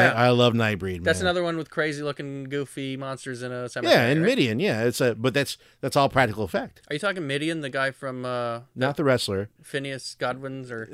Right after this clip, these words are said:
Speaker 1: <laughs> Yeah, Pig.
Speaker 2: Yeah.
Speaker 1: Yeah, it's same, same. He got that from Nightbreed.
Speaker 2: Okay.
Speaker 1: Uh, the Tribes of the Moon, you know, it's a basic story is,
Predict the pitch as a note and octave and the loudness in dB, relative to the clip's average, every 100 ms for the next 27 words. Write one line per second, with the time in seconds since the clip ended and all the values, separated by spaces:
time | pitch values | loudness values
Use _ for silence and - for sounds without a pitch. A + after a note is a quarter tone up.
0 | A2 C#3 D#3+ B2 - B2+ B2+ - D3 C#3 | -4 0 2 2 4 4 2 0 -4 -4
1 | A#2+ - A2+ G#2+ B2+ - E3 D#3 D#3 - | -2 0 0 2 0 2 4 4 2 -2
2 | D#3+ C#3+ C#3 C3+ C3+ C#3 B2+ A#2 G2+ B2 | 0 2 2 2 4 4 4 2 0 0
3 | G#2+ F#2+ F2+ - _ _ - A#2+ A2+ F2+ | 0 -4 -10 -18 _ _ -10 -2 -2 -2
4 | F2+ F2 _ - C3 A#2+ A2 F#2+ _ _ | -6 -8 _ -12 0 2 2 0 _ _
5 | _ _ - C3+ - C3+ A2 A2+ A#2+ C3 | _ _ -12 -2 4 4 2 0 4 6
6 | C3 C3+ C3 A#2+ B2+ G#2+ A2+ G#2 F2 G#2+ | 6 4 4 4 2 2 0 0 -2 -4
7 | F2+ F#2 A2+ G#2+ A2 G2+ F#2+ E2+ | -4 -4 0 2 2 2 0 -6